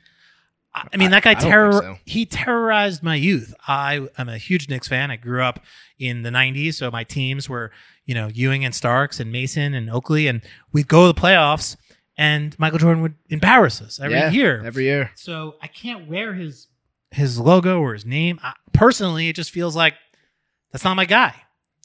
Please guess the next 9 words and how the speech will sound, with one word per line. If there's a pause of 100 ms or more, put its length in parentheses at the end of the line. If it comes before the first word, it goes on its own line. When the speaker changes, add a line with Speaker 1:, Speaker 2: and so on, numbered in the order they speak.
(140)
Speaker 2:
That
makes
sense. (100)
I
understand
that,
but (220)
Speaker 1:
Yes.
Speaker 2:
also,